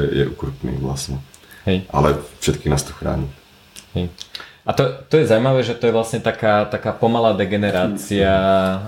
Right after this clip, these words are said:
Speaker 2: a vlastne s-, pomalé sprísňovanie tých pravidiel, hej? Že, a, že keby ten bankový systém nefungoval tak ako teraz, nefunguje, a pre väčšie platby a, a podobne, a,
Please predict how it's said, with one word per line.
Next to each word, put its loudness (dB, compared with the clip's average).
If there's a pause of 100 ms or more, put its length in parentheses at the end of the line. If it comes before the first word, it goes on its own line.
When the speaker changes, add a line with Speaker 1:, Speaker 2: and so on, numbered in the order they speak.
(600)
Speaker 2:
a -4
vlastne -4
s-, -6
pomalé 2
sprísňovanie -2
tých -10
pravidiel, -6
hej? -8
Že, -6 (540)
a, -6 (400)
že 0 (720)
keby 4 (720)
ten 4
bankový 0
systém -4
nefungoval 2
tak -2
ako -2
teraz, -2
nefunguje, 0
a -2
pre 0
väčšie 2
platby 0
a, 0
a -4
podobne, -2 (540)
a, -2